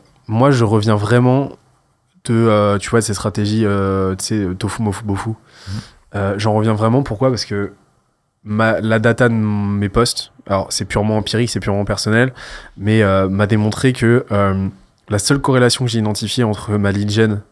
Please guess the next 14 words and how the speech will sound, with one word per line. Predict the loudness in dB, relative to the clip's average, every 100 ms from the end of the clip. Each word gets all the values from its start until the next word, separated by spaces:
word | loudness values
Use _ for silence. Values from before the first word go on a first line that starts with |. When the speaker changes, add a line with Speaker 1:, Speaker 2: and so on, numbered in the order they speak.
| -6
Speaker 1:
nombre | -2 0
de |
leads, | 2 2 2 0
d'opportunités | 0 -2 -4 -2 0
que |
je | 0
génère | 0 2 0 0
et | -4
mon | -2
contenu, | -4 -2 -2
c'est | -2 -4
le |
taux | -4 -2
d'impression. | -2 -4 -8